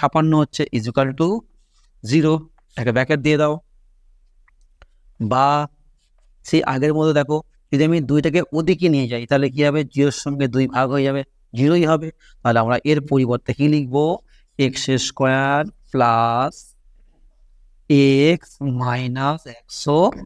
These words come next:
ছাপান্ন is equal to zero। এটাই হলো আমাদের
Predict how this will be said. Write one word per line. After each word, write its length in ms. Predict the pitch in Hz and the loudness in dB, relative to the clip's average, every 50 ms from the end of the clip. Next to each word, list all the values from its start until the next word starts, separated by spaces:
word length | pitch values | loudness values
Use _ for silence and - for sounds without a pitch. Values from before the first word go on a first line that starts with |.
| - _ _ _ _ _ | -18 _ _ _ _ _
ছাপান্ন 540 | - - - 135 123 - 135 131 123 123 127 | -12 -4 -2 -2 0 2 0 0 0 0 0
is 160 | 127 123 117 123 | 0 0 0 0
equal 240 | 127 135 135 135 | 2 2 2 2
to 180 | 131 143 208 240 233 _ _ _ _ _ _ _ _ _ | 2 0 0 -2 -2 _ _ _ _ _ _ _ _ _
zero। 260 | - - 156 123 113 - - - - - _ _ _ _ _ _ | 2 2 4 4 2 -2 -6 -18 -20 -20 _ _ _ _ _ _
এটাই 300 | - 131 - 175 175 160 | -6 -2 0 0 0 0
হলো 400 | - - 107 110 117 120 143 185 - _ _ _ _ _ - | -2 -2 -2 -2 -2 -2 -2 -4 -8 _ _ _ _ _ -4
আমাদের 680 | 120 113 113 110 113 113 113 104 117 123 139 170 226 | -2 0 0 2 0 0 0 0 0 0 0 -2 -2